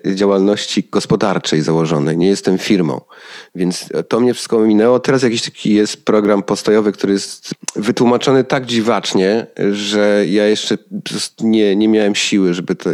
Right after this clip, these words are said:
żeby pójść do zusu i się spytać, o co tam chodzi, bo, e, bo tam jest napisane, żeby przedstawić umowę o dzieło z ostatniego okresu, a i nie wiem, czy, czy państwo, y, słuchający wiecie, że tych umów o dzieło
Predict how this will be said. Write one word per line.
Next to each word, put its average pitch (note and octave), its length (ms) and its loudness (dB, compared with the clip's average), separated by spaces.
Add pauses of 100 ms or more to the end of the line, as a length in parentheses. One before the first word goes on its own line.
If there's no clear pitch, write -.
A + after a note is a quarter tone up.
żeby F#2 240 -2
pójść F#2 260 -2
do F#2+ 100 -2
zusu F2 280 -4
i D2 60 -4
się F2+ 140 -4
spytać, - 380 -4
o F2+ 60 -2
co F2 100 -12
tam F2+ 160 -2
chodzi, F2+ 340 -2
bo, F2 340 -2 (360)
e, F2+ 380 -4
bo F#2 120 -6
tam G2 160 -2
jest G2 140 -4
napisane, G2 400 -2
żeby F#2+ 220 -4
przedstawić G2 640 -4
umowę G#2 420 0
o F#2+ 100 0
dzieło F2 560 -2 (200)
z F#2+ 100 -6
ostatniego F#2 480 -2
okresu, F#2 480 -2
a F#2+ 280 0 (120)
i F#2 280 -4
nie G#2 240 0
wiem, G2+ 120 2
czy, G2+ 240 -4 (480)
czy - 180 -14
państwo, G2 800 -2 (200)
y, E2+ 40 -8
słuchający G2 580 -2
wiecie, G#2 360 0
że G2+ 140 -4
tych - 300 -8
umów G#2+ 300 0
o G#2+ 80 0
dzieło G#2 460 0